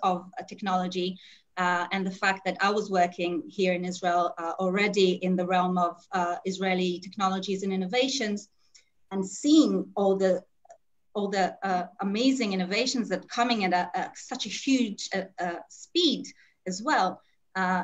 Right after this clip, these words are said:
and already making an impact in Israel and abroad. So it really was a,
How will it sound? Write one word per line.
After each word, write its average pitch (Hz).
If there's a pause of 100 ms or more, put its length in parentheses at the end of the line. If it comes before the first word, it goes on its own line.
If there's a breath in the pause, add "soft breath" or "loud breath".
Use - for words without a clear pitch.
and 196
already 240
making 202
an 185
impact 180
in 247
Israel 190
and 180
abroad. 185
So 190
it 185
really 240
was 190
a, 185